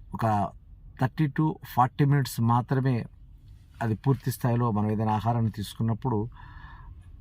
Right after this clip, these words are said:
పూర్తిగా జీర్ణం చేసే అవకాశం కలిగి ఉంటుందని మనం ఈ ఆయుర్వేదానికి సంబంధించి నేచురోపతిలో వింటూ ఉంటాం. అంటే, బయో క్లాక్ ప్రకారం మనం రెగ్యులర్గా మన భోజనాన్ని స్వీకరించగలిగితే, ఆహారాన్ని స్వీకరించగలిగితే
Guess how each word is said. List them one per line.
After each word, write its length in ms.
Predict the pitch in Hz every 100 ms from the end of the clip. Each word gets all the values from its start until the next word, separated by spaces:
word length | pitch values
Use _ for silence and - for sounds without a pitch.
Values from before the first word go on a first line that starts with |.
| 135
పూర్తిగా 240 | 127 139
జీర్ణం 500 | 117 104 139 151 143 -
చేసే 240 | 127 110 127
అవకాశం 540 | 110 107 113 - 104
కలిగి 240 | 101 104
ఉంటుందని 420 | 104 104 95 113 139
మనం 320 | 127 107 104 - - - -
ఈ 140 | 110 107
ఆయుర్వేదానికి 560 | 110 127 127 120 117
సంబంధించి 580 | 101 101 104 104 98 135
నేచురోపతిలో 680 | 110 113 120 117 104 120 143
వింటూ 260 | 117 101
ఉంటాం. 300 | - 85 - - - - -
అంటే, 260 | 131 208 - - - - - -
బయో 340 | 98 143 202
క్లాక్ 360 | 208 - 180 170 -
ప్రకారం 480 | 143 131 135 131 135
మనం 260 | 123 117 - - - - - - - - - 127
రెగ్యులర్గా 540 | 127 123 113 104 127 - - - - - -
మన 140 | 117
భోజనాన్ని 580 | 113 113 117 117 110 104
స్వీకరించగలిగితే, 720 | 98 107 104 101 95 92 90
ఆహారాన్ని 560 | 104 104 104 104 98 92
స్వీకరించగలిగితే 960 | - 104 107 95 92 85 87 95 196